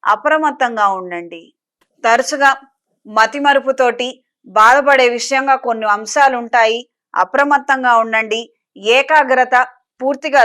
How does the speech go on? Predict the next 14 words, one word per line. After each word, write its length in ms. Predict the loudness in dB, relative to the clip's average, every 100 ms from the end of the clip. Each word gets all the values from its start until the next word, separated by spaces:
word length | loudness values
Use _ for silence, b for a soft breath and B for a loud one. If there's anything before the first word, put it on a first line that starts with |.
| 2
లోపిస్తుంది. 720 | -4 -6 -14 -14 -14 -12 -14 -14 _ _ _
ఈ 140 | -10 -4 2
వారం 320 | 4 4 0 -6
కుంభరాశి 580 | -4 0 0 0 -4 -2
వారికి 380 | 0 0 -2 -10 -12 _ _ _ -2
కలిసొచ్చే 600 | 0 -2 -8 -8 0 2 2
రంగు 260 | 0 -6 -16 _ _ -20 -6 -4
ఎరుపు, 320 | -4 -6 -8 -8 _ _ _ 0
కలిసొచ్చే 600 | 0 -2 -8 -8 -2 -2 -2
దిక్కు 320 | -8 -10 -14 -14 _ _ _
తూర్పు, 400 | -8 -6 -6 -6 -6 -8 _ _ -2
కలిసొచ్చే 600 | 0 0 -2 -10 -4 -4 -4 -6
సంఖ్య 340 | -8 -8 -4 -4 -4 _ _ -4 -4
ఐదు. 200 | -6